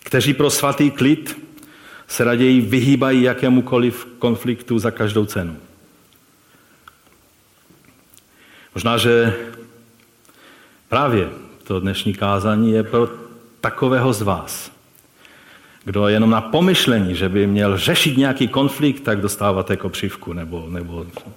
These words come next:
upadáte do malomyslnosti nebo máte z toho špatné pocity. Možná právě ty budeš moci pochopit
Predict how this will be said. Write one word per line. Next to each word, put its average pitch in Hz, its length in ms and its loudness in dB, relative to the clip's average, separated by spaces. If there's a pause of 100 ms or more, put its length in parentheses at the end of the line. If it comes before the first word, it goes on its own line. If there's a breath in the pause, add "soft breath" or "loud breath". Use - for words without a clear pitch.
(100)
upadáte 95 560 -2
do 90 280 -4 (960 loud breath)
malomyslnosti 104 1000 2
nebo 90 220 -2
máte 92 400 0
z - 200 -6
toho 98 240 -2
špatné 104 460 -2
pocity. 104 500 -2 (1900 soft breath)
Možná 120 480 0 (800)
právě 120 600 2 (1160)
ty 147 160 4
budeš 95 320 0
moci 104 440 0 (420)
pochopit 135 600 0